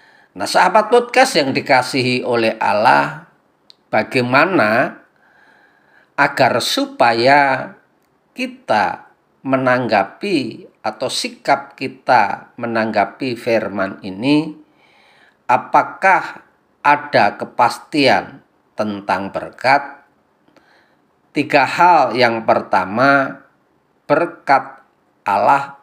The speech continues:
pasti jika kita sadar wajah Allah selalu memandang kita. Ayat yang kedua tadi,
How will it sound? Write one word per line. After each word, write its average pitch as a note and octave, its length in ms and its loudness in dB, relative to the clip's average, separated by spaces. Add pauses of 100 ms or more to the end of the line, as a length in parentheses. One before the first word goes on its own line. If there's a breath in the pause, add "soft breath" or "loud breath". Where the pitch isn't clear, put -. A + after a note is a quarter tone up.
(100)
pasti D#3 800 -2 (880 soft breath)
jika F3 480 0
kita B2 320 0
sadar - 800 0 (160)
wajah G#2+ 480 -2
Allah F2+ 640 0
selalu G2+ 800 -2 (320)
memandang F2+ 720 -8 (240)
kita. E2 560 -16 (1400 soft breath)
Ayat E3 400 4
yang A2 240 -2
kedua A2+ 480 0
tadi, A#2+ 800 -2